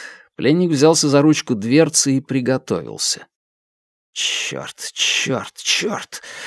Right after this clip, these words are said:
Ванни Фуччи принял решение. Он подошёл к дверце водителя, сел,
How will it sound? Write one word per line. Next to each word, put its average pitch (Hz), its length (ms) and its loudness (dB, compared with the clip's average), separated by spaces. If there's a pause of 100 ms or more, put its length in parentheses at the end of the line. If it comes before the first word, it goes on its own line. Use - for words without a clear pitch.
(160)
Ванни 127 540 6
Фуччи 139 460 0
принял 131 440 4
решение. 123 640 0 (360)
Он 120 140 2
подошёл 131 400 6
к 113 80 0
дверце 120 420 4
водителя, 117 580 2
сел, 123 460 2